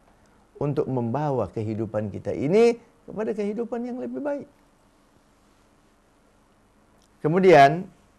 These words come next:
yang ketiga, Allah Subhanahu wa taala menyatakan,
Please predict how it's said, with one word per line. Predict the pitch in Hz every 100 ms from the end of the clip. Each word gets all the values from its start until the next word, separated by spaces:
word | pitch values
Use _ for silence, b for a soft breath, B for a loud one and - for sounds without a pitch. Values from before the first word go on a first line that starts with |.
| _ _ _ _ -
yang | 147 139
ketiga, | 127 120 90 80 117 - _ _ _
Allah | 117 127 147 131
Subhanahu | 107 104 - 127 117
wa | 104
taala | 92 117
menyatakan, | 104 98 90 127 120